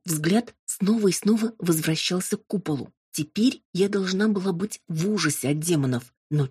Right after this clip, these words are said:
чувствовала лишь странное беспокойство.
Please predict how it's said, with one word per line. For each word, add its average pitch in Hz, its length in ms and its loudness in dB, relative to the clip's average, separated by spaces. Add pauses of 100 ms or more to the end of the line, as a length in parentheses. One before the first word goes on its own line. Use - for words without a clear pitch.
чувствовала 196 640 0
лишь 131 420 -2
странное 185 520 0
беспокойство. 196 840 -2